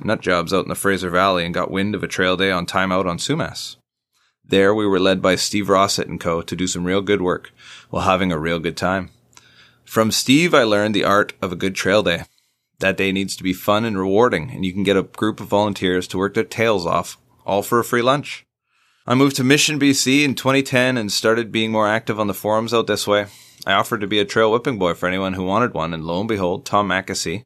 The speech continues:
invited me to be a rockhound for him on Momentum. Him and I moved rocks for four hours straight, with his dog Sasha barking at me the entire time. That rock work is still there, going strong, seven years later. Another reminder that four hours in a corner can last a lifetime.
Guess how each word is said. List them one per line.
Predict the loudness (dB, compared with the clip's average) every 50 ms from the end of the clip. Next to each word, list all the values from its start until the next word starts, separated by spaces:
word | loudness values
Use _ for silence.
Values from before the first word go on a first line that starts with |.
| _ _
invited | -8 -6 -2 0 2 2 2 2
me | 0 0 0 -2
to | -2 -4 -6 -2
be | 0 0
a | 2
rockhound | 2 4 4 2 2 2 -2 -2 -2 -4
for | -6 -6 -4
him | -2 -2 0
on | 0 -2
Momentum. | -2 -4 -4 -4 -4 -4 -4 -6 -8 -10 -14 -20 _ _ _ -20 -10
Him | -6 -4 -2
and | 0 0
I | 0 2
moved | 0 -2 -2 0
rocks | 2 2 2 2 2 0 -4
for | -8 -6 -6 -6
four | -6 -4 -2 0 2 4 4
hours | 4 2 2 0 -2
straight, | -4 -4 -2 -2 -2 -2 -4 -8 _ _ _ _ _ _ _ _ _ _ -12
with | -8 -4
his | -2 -2 0 2
dog | 2 2 2 2 0
Sasha | 0 0 2 2 0 -2
barking | 0 0 0 0 0 -2 -6 -8
at | -6
me | -8 -8 -8
the | -8 -8
entire | -8 -8 -6 -4 -2 -2 -2
time. | -4 -4 -4 -4 -6 -8 -12 _ _ _ _ _ _ _ _ _ _ _ _ _ _ _ 0
That | 2 2 4
rock | 4 4 4 4 4
work | 2 2 2 2 -2 -6
is | -4 0 0
still | 0 2 2 2 2
there, | 4 4 4 4 2 0 -2 -4
going | -2 -2 -2 0 -2 -4
strong, | -4 -2 0 0 0 0 -2 -6 -10 -12
seven | -6 -2 0 0 2 0 0 -2
years | -2 -4 -4 -2 -2
later. | -2 0 0 -2 -4 -6 -10 -16 _ _ _ _ _ _ _ -20 -20 _ _
Another | -6 -4 -2 -2 0 0
reminder | 0 0 0 0 0 0 -2 -2
that | -2 -4 -4
four | -2 0 2 4 4
hours | 4 4 2 2 0 -2
in | -4 -6
a | -6
corner | -6 -6 -4 -4 -4 -6 -8
can | -8 -8 -6
last | -6 -6 -6 -6 -6
a |
lifetime. | -6 -6 -6 -6 -8 -10 -10 -10 -10 -14